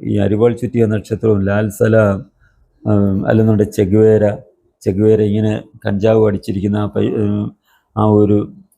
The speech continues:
ആ, ചിത്രവും ഒക്കെ, ഉം, വേണം നമ്മളിനി അത്തപ്പൂക്കളമിട്ട് യഥാർത്ഥ ഓണം ആണ് ആഘോഷിക്കേണ്ടത്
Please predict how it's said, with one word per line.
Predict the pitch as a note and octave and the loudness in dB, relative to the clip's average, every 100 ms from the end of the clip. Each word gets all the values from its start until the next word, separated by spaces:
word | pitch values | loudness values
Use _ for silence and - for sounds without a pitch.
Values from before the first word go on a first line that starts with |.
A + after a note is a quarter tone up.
| A#2+ | -4
ആ, | G#2+ G2+ | -2 -2
ചിത്രവും | - G2 A2+ G#2+ F#2+ - _ _ _ | -4 -2 2 2 0 -8 _ _ _
ഒക്കെ, | G#2+ G2 G#2 - | -4 0 0 2
ഉം, | A2+ G2+ G2+ | 0 0 2
വേണം | G#2 G2+ G2+ | 0 0 0
നമ്മളിനി | G2 G2+ F#2+ G2+ G#2+ _ _ _ _ _ _ _ - - | 0 0 0 -2 -6 _ _ _ _ _ _ _ -20 -8
അത്തപ്പൂക്കളമിട്ട് | G#2+ - A#2 - A#2 A2 G2+ F#2+ - G#2 G#2 - | -8 -4 -4 -2 0 2 2 0 -2 -4 -4 -6
യഥാർത്ഥ | G#2 G2 A#2+ A2+ | -2 0 0 2
ഓണം | G#2+ G2 G2+ A2 A2+ | 0 2 -2 -4 -4
ആണ് | G2+ G2 | -4 -2
ആഘോഷിക്കേണ്ടത് | F#2+ F#2 G2+ G2 A2+ G2 G2 F2+ F#2+ | -4 -2 -4 -4 -6 -4 -2 0 0